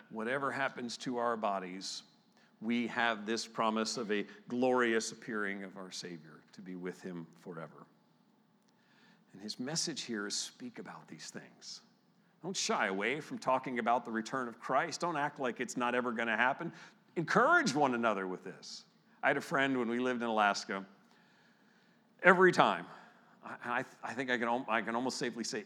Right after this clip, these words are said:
every time we talked about planning something that was in the future, at some point during the conversation, he would, in a very sound and serious way, say, "Jesus is coming back."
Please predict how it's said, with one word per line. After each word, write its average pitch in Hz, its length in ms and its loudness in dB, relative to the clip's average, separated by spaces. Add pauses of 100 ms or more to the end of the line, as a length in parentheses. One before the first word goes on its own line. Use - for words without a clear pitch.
every 147 240 2
time 110 300 0
we 104 80 -4
talked 110 320 0
about 104 280 -2
planning 110 540 0
something 85 540 -10
that 87 160 -6
was 92 140 -8
in 113 200 -2
the 110 60 -4
future, 85 480 -8 (320)
at 107 180 -2
some 165 300 0
point 143 340 -2
during 120 260 0
the 127 60 -4
conversation, 120 760 -4
he 113 140 -4
would, 156 260 -4
in 175 100 -8
a 180 60 -8
very 170 320 -6 (580)
sound 131 400 -4
and 147 100 -4
serious 151 400 -6
way, 120 200 -4
say, 113 240 -4 (440)
"Jesus 180 400 -6
is 92 120 -10
coming 71 240 -16
back." - 320 -10